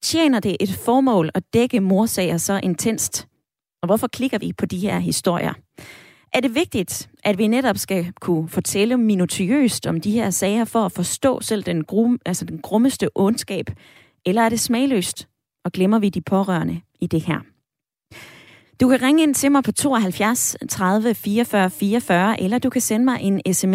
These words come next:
S. Skriv ind til fjorten fireogtyve.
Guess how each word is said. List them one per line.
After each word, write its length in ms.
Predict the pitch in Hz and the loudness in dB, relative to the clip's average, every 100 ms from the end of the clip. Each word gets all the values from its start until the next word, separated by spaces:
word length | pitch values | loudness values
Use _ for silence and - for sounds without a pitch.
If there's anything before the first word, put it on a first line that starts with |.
| 214 | 2
S. 260 | - - - - _ | 0 -6 -10 -20 _
Skriv 300 | - - 233 - | -8 -2 0 2
ind 120 | 214 | 0
til 160 | - 190 | 0 -2
fjorten 500 | - 180 202 196 - | 0 0 2 -2 -4
fireogtyve. 800 | - - 175 208 - 180 175 185 | -10 -6 -2 -2 0 -2 0 0